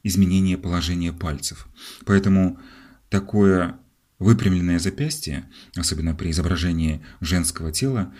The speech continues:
выглядит неестественно и безобразно. Более или менее допустимым можно считать выпрямленное запястье при показе особо мускулистого мужского тела.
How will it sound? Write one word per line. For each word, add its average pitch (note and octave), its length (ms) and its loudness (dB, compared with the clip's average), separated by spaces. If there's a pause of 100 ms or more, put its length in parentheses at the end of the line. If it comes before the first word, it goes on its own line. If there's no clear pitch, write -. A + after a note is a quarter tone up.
(160)
выглядит G#2 680 2
неестественно A2+ 840 0
и G2+ 200 -6
безобразно. D#2+ 720 -6 (440)
Более B2+ 480 4
или A2 260 2
менее G#2 560 4 (160)
допустимым G2 640 -2
можно F2+ 280 -2
считать A2+ 500 -6 (320)
выпрямленное F2 640 2
запястье B2 800 -4 (180)
при G2+ 100 -10
показе G#2+ 480 0
особо F2+ 680 -2 (240)
мускулистого F#2 680 -4
мужского E2 480 -4
тела. D#2+ 420 -10